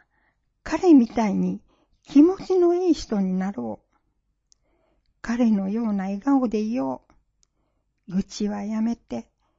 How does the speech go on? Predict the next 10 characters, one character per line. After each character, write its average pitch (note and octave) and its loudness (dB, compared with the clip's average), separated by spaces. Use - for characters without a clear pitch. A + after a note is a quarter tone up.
お G#3 -4
ば C#4+ 0
さ E4 -2
ん E4 4
な E4 6
り D#4+ 2
に D#4 4
輝 F#4 -2
こ E4 -10
う。 - -20